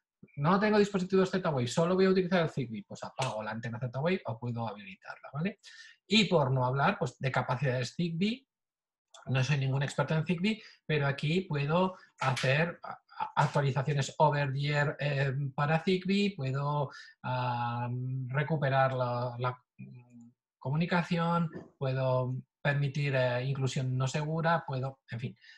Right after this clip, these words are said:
hacer muchas cosas en el universo Zigbee. Y aquí tengo algunos comandos también para el hub, ¿eh? Un ping, un disconnect, un reboot, ¿eh? Pues esto, si, por ejemplo, si le das un ping, el, este, este parámetro que veíamos aquí antes, eh, que nos decía, "¿cuándo es la última vez que el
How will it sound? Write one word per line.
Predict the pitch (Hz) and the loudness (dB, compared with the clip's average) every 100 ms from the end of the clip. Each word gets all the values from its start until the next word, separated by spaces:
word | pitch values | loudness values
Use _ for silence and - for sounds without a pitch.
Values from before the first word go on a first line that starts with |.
| _ | _
hacer | 127 147 143 | -2 0 -2
muchas | 135 156 143 | -2 0 0
cosas | - 143 170 165 | -2 2 2 2
en | 117 | -2
el | 110 113 | -4 -6
universo | 110 110 - 113 | -6 -8 -10 -14
Zigbee. | - - 113 139 _ _ _ | -18 -12 -10 -10 _ _ _
Y | 165 | 2
aquí | 160 - | 2 2
tengo | 139 147 | -2 0
algunos | 147 147 156 - | 0 0 -2 0
comandos | 165 135 135 147 160 | 0 2 2 2 2
también | 160 143 151 | 0 0 0
para | 151 | -2
el | 107 | -2
hub, | - 104 - - | -6 -8 -10 -12
¿eh? | 135 160 | -10 -8
Un | 117 117 | -10 -8
ping, | 127 151 185 - - - _ | -4 -4 -4 -8 -20 -20 _
un | - 123 120 | -6 -2 -2
disconnect, | 123 - 120 156 185 - | -4 -4 -2 -2 -2 -6
un | 127 123 | -6 -4
reboot, | 117 107 98 95 - - | -4 -6 -10 -16 -16 -8
¿eh? | 135 170 | -6 -6
Pues | 117 - | -10 -14
esto, | 113 - 135 | -16 -12 -10
si, | 135 107 98 98 98 95 101 98 | -10 -10 -12 -12 -14 -16 -20 -20
por | - | -20
ejemplo, | - 107 | -20 -20
si | - | -16
le | 117 | -10
das | 120 | -8
un | 123 | -6
ping, | 160 196 | -4 -4
el, | 123 110 107 143 - - - | -4 -8 -14 -20 -20 -20 -10
este, | 127 131 123 - | -6 -4 -6 -4
este | 131 - 123 | -6 -4 -6
parámetro | 120 127 131 131 131 | -4 -4 -4 -4 -6
que | 123 | -4
veíamos | 123 127 127 | -4 -4 -4
aquí | 127 - | -8 -6
antes, | 139 143 123 117 - _ _ _ - 123 | -6 -4 -6 -10 -12 _ _ _ -10 -6
eh, | 117 | -4
que | 120 | -2
nos | 120 120 | -2 -2
decía, | 120 123 117 117 | -4 -4 -4 -4
"¿cuándo | - 170 190 | -2 0 0
es | 190 | 0
la | 180 | 0
última | 185 180 175 | 0 0 0
vez | 185 | 0
que | 180 143 | -2 -2
el | 139 127 | -2 -6